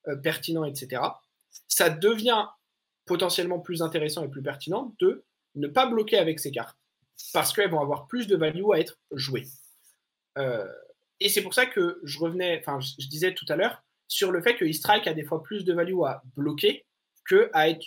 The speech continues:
utilisé pour jouer, parce que s'il vous coûte, euh, votre point d'action ou s'il vous coûte une autre carte qui vous permet d'être un meilleur extender en termes de value,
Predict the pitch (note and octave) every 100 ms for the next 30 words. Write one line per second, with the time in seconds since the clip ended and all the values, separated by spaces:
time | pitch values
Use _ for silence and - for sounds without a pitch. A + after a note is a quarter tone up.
0 | - F#3+ - F#3+ F#3 F3+ F#3+ - _ _
1 | D#3 C3+ C3+ G3 D4 _ _ _ F#3 -
2 | - F3+ - - D4 G#3+ G3 G3 - C#4+
3 | - - - _ _ _ _ _ _ _
4 | _ _ _ _ _ D#3+ D3 C#3 F3+ F#3+
5 | - G3+ F#3+ F#3+ G3 F#3+ F3+ F3 G#3 F#3
6 | G3+ B3 A3+ F3 F#3 - G#3+ - D#3+ D#3
7 | D#3+ E3+ F#3 D#3 C#3 C#3+ F3+ G#3+ F#3+ F3
8 | - F3 F3 E3+ D#3 C#3 C#3+ C#3+ C3+ C3
9 | C3 D3